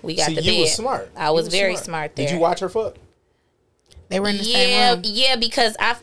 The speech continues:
Speaker 1: I, I finished early. It was, ugh.
Speaker 3: Oh, so you sat down
Speaker 1: I
Speaker 3: with
Speaker 1: don't
Speaker 3: your
Speaker 1: even
Speaker 3: bag of
Speaker 1: count it.
Speaker 3: popcorn.
Speaker 1: I, I really, I don't even count
Speaker 2: She
Speaker 1: it.
Speaker 2: don't even count it on her eighty-four bodies.
Speaker 3: Okay. I mean, that's fair.
Speaker 1: I'll take that number.
Speaker 3: That's fair.
Speaker 1: I'll take
Speaker 2: Really?
Speaker 1: that.
Speaker 2: I was just being an asshole.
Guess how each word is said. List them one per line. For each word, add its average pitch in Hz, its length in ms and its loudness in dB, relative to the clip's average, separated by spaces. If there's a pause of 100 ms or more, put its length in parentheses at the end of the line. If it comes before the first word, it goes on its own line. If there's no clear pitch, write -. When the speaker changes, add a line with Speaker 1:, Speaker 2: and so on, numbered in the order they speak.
(140)
Speaker 1:
I, 220 380 2
I 220 220 0
finished 180 440 -4
early. 151 540 -4
It 196 160 -2
was, 170 320 -4
ugh. 185 220 0 (160)
Speaker 3:
Oh, 240 80 -2
so 247 140 -4
you 240 100 0
sat 214 240 0
down 254 100 4
Speaker 1:
I 311 40 4
Speaker 3:
with 311 80 4
Speaker 1:
don't 285 80 2
Speaker 3:
your 233 60 4 (100)
Speaker 1:
even - 20 6 (100)
Speaker 3:
bag 185 100 0
of 180 60 2
Speaker 1:
count 175 180 2
it. 170 100 2
Speaker 3:
popcorn. 175 260 -2
Speaker 1:
I, 220 340 2
I 240 40 2
really, 220 380 0
I 214 120 2
don't 220 200 0
even 180 200 -4
count 185 340 -4
Speaker 2:
She 180 60 0
Speaker 1:
it. - 20 0
Speaker 2:
don't 196 140 4
even 139 160 -2
count 135 220 0
it 131 100 -4
on 123 60 -2
her 131 120 0
eighty-four 135 360 -4
bodies. 127 380 -4 (1500)
Speaker 3:
Okay. 294 420 -2 (140)
I - 100 -4
mean, 269 200 -8
that's 320 220 -4
fair. 180 380 -4 (180)
Speaker 1:
I'll 453 160 0
take 160 220 -2
that 143 140 -6
number. 143 360 -8 (160)
Speaker 3:
That's 254 260 -6
fair. - 180 -10
Speaker 1:
I'll - 80 -4
take 240 100 4
Speaker 2:
Really? 453 180 6
Speaker 1:
that. 240 100 -6
Speaker 2:
I 302 80 2
was 320 180 -2
just 233 200 -10
being 190 180 -4
an 170 80 -2
asshole. 160 500 -6